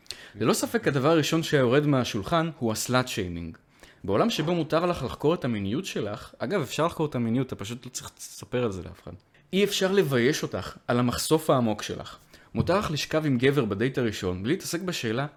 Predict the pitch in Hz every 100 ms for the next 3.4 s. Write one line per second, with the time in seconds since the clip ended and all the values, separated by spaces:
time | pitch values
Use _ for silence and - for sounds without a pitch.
0 | _ 120 104 90 135 - 220 240 87 -
1 | - - - - 110 107 202 196 135 131
2 | 180 147 113 - 156 180 156 110 107 185
3 | - 156 92